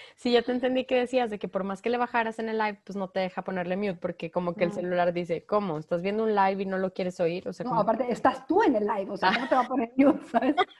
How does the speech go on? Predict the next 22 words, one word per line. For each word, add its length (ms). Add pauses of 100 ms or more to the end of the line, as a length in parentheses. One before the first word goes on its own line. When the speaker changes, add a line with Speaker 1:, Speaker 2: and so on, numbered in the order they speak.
(880)
Speaker 2:
O 60
sea, 220
Speaker 1:
Exacto. 420
Speaker 2:
señora. 240
Speaker 1:
<laughs> 880 (300)
Exacto. 460 (360)
Entonces, 500
como 220
que 240
esa 200
es 40
la 180
parte, 280
pero 240
a 40
la 180
hora 200
que 160
ya 140
haces 260
este 300
cambio, 440